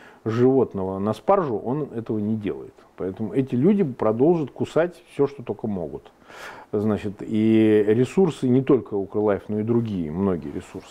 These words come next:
конечно, тоже запрещены в России, их невозможно читать. Очень значительные ресурсы, я вот сам не могу на них попасть, я вот с Твиттера захожу по ссылкам,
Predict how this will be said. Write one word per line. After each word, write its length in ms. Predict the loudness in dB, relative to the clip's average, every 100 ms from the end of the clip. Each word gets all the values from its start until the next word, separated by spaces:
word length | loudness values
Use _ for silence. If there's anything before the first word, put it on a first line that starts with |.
| -12
конечно, 300 | -10 -10 -6
тоже 280 | -6 -6 -12 -18 -20 -20 -12
запрещены 600 | -6 -4 -2 -4 2 2
в 60 | 4
России, 440 | 2 -2 -8 -8
их 160 | -10 -6
невозможно 480 | -4 -4 -6 -10 -14
читать. 460 | -10 -4 -4 -4 -14 _ _ _ _ _ _ _ _ _ _ _ -8
Очень 260 | -8 -6
значительные 420 | -6 -6 -8 -10 -10
ресурсы, 400 | -8 -8 -6 -6
я 100 | -6
вот 100 | -6
сам 180 | -6 -4
не 60 |
могу 220 | -4 -4
на 120 | -6 -8
них 120 | -2
попасть, 360 | 0 2 0
я 60 | -2
вот 120 | -8
с 60 | -6
Твиттера 360 | -4 -4 -4
захожу 320 | -8 -8 -6 -4
по 140 | -6
ссылкам, 420 | -8 -10 -12 -16